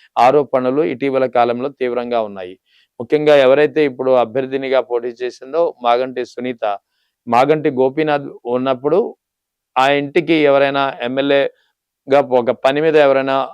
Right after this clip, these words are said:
ఆ, ప్రజలు గాని, బాధితులు గాని వచ్చినప్పుడు ఆయన అందుబాటులో లేనప్పుడు మాగంటి సునీత ఎవరైతే ఇప్పుడు, ఆ, ఎమ్మెల్యే అభ్యర్థిగా ప-, బరిలో ప్రజల ముందుకు వచ్చిందో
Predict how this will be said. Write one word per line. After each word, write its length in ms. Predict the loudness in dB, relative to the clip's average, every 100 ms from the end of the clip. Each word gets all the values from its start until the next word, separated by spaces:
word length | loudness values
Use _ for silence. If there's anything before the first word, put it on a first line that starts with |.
| -12 -2
ఆ, 200 | 2 2
ప్రజలు 440 | 0 0 2 0
గాని, 420 | 0 -2 -4 -8 -12 _ _ _
బాధితులు 420 | 2 2 2 0 2
గాని 220 | 2 0
వచ్చినప్పుడు 600 | -2 -4 -8 -10 -6 -4 -4 -8 _ _ _ _ _ -2
ఆయన 200 | 0 2
అందుబాటులో 560 | 0 2 2 2 2 4
లేనప్పుడు 540 | 4 2 -2 -2 -2
మాగంటి 420 | 0 0 0 -2
సునీత 340 | -6 -8 -4 0
ఎవరైతే 600 | 0 0 0 -2 -2 -4
ఇప్పుడు, 460 | -2 -2 0 0 -4 _ _ _
ఆ, 260 | 0 2 2
ఎమ్మెల్యే 500 | 2 0 2 4 4
అభ్యర్థిగా 520 | 4 0 -4 0 2
ప-, 220 | 0 0 0
బరిలో 380 | 2 2 0
ప్రజల 360 | 0 0 0 0
ముందుకు 280 | -4 -6 -6
వచ్చిందో 460 | -8 -10 -8 -8